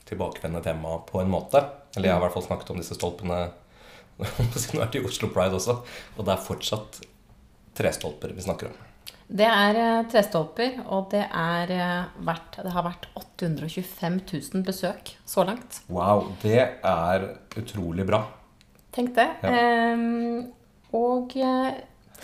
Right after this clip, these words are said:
Speaker 2: man skulle jo tro at dette, det gleder jo såpass mange, men det er noen som tenker at, eh, de ikke skal, holdt jeg på å si, gi andre denne gleden. For hva gjør de?
Speaker 1: Ja, folk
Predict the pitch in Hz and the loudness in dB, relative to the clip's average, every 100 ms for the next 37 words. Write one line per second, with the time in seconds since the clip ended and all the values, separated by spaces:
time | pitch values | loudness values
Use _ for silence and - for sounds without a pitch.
0 | - - 262 - 294 277 277 226 208 214 | -14 -2 -2 2 2 2 2 6 6 6
1 | 262 196 214 233 233 247 240 226 254 254 | 6 8 8 6 2 -2 0 2 4 6
2 | 165 165 220 233 247 220 202 - 208 196 | 6 6 4 4 -2 -12 -10 -4 0 2
3 | 208 240 190 196 269 240 226 226 - 185 | 2 4 4 2 0 2 2 2 2 0
4 | 233 240 165 190 208 233 226 226 160 - | 2 2 2 2 0 -2 -2 -2 -2 -2
5 | 156 175 - - 202 196 190 190 190 - | -4 -4 -6 -2 0 2 0 0 -2 -8
6 | - - - - - - - _ _ - | -20 -20 -20 -20 -20 -20 -20 _ _ -20
7 | - - 190 185 208 - - 196 185 185 | -20 -16 -8 -6 -6 -6 -4 0 2 2
8 | 180 185 185 170 156 170 156 147 147 127 | 2 2 0 -2 -4 -4 -4 -4 -2 -4
9 | 131 147 156 170 170 196 381 - - - | -4 -4 -2 -2 -2 -2 -6 -8 -16 -16
10 | - 240 214 208 175 - - - - 117 | -4 4 8 8 6 2 -6 -18 -2 -2
11 | 117 - - _ _ - 131 131 | -2 -8 -20 _ _ -8 -8 -8